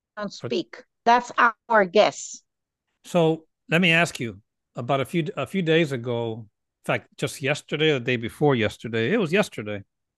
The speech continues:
Speaker 2: the Guatemalan foreign minister, Mario Bucaro, was in D C. He met with,
Speaker 1: Mm-hmm.
Speaker 2: you know, Deputy Secretary of State Wendy Sherman. She's no friend of the right. She's a career, you know, career person at the State Department.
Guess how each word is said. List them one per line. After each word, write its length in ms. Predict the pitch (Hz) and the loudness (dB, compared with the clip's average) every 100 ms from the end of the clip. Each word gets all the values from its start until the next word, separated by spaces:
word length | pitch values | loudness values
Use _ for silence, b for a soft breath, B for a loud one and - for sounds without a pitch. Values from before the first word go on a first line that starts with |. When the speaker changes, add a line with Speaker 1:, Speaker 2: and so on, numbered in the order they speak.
| _ _ _ - | _ _ _ -14
Speaker 2:
the 80 | 127 | -2
Guatemalan 500 | 156 170 165 160 131 | 2 4 2 2 0
foreign 300 | 160 147 139 | 0 0 0
minister, 340 | 156 131 110 | -4 -6 -8
Mario 340 | 120 131 139 | -2 0 0
Bucaro, 600 | 120 117 - 139 147 123 | -2 -6 -2 0 0 -2
was 220 | 117 117 113 | -4 -6 -6
in 120 | 113 | -6
D 160 | 117 | -4
C. 320 | 110 - 175 123 | -4 -2 0 0
He 100 | 127 | -2
met 260 | 127 131 | -2 -4
with, 240 | 127 113 - _ _ 214 | -6 -6 -8 _ _ -6
Speaker 1:
Mm-hmm. 140 | 214 202 _ | -4 -4 _
Speaker 2:
you 120 | 175 | -8
know, 260 | 139 123 117 - | -6 -6 -6 -4
Deputy 560 | 135 - 131 127 104 _ _ | -4 -2 -4 -4 -6 _ _
Secretary 580 | - 139 123 - 131 120 | -8 -6 -6 -4 -4 -4
of 60 | |
State 300 | - 135 127 | -2 0 0
Wendy 320 | 120 117 110 | -2 -4 -4
Sherman. 640 | 104 175 180 160 156 151 123 _ _ _ _ _ | -2 2 4 2 0 -2 -8 _ _ _ _ _
She's 280 | 127 120 | -4 -2
no 140 | 123 113 | 2 0
friend 320 | - 123 117 | 2 2 4
of 80 | 110 | 2
the 80 | 107 | 4
right. 380 | 156 151 147 - | 6 4 2 -4
She's 420 | - 120 113 107 | -8 -4 -4 -4
a 220 | 113 107 104 | -4 -4 -4
career, 360 | 120 117 120 - _ _ _ _ _ _ _ | 0 2 2 -2 _ _ _ _ _ _ _
you 120 | - 123 | -8 -6
know, 100 | 107 | -6
career 320 | 131 123 131 | -2 0 0
person 380 | - 135 - 113 | 2 0 0 -6
at 80 | |
the 80 | - | -10
State 240 | - 175 156 | 0 2 2
Department. 600 | 131 170 151 143 135 | 0 2 2 0 -6